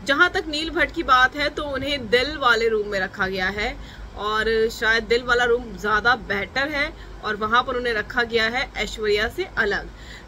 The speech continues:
जबकि अगर ऐश्वर्या की बात करें तो ऐश्वर्या दिमाग में चली गई हैं, यानी कि दिमाग वाले जो जगह है वहाँ पर ऐश्वर्या को रखा गया है, यानी कि दिल और दिमाग का कुछ तो connection होगा। आने वाले दिनों में देखना दिलचस्प होगा कि नील और ऐश्वर्या को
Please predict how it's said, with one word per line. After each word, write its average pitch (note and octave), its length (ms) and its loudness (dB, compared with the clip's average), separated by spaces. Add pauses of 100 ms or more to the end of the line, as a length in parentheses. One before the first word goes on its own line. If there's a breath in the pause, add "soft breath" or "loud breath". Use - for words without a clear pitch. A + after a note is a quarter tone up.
जबकि C4 280 0
अगर F4+ 160 2
ऐश्वर्या D#4+ 460 0
की F4 120 0
बात A#3 320 2
करें F3 300 -8
तो A#3 120 0
ऐश्वर्या C4+ 540 0
दिमाग B3 520 2
में B3+ 320 -2 (640)
चली G3 280 2
गई G#3+ 200 2
हैं, G3 140 -6
यानी A3 300 0
कि D4 260 -6 (460 loud breath)
दिमाग B3+ 520 6 (180)
वाले A3 340 0
जो A3+ 200 -8
जगह G#3 280 0
है A#3 200 -2
वहाँ G#3+ 300 0
पर A3+ 160 0
ऐश्वर्या G#3+ 360 -4
को A#3 100 -4
रखा A3 240 -2
गया G#3+ 200 0
है, A3 220 -4 (480 loud breath)
यानी C4 340 4
कि D4 420 -4 (300)
दिल B3+ 240 4
और C#4+ 120 6
दिमाग B3 360 4
का C#4 80 -4
कुछ C4 240 -6
तो C#4 80 -8
connection C#4+ 460 -2
होगा। C4+ 360 2 (440 loud breath)
आने C4+ 220 6
वाले E4+ 180 4
दिनों E4 180 -4
में F4 120 -2
देखना D4 240 -2
दिलचस्प C#4+ 480 0
होगा C#4 240 2
कि D#4 160 -4
नील C#4 400 -4
और A#3+ 520 2
ऐश्वर्या B3+ 540 0
को C#4+ 120 -8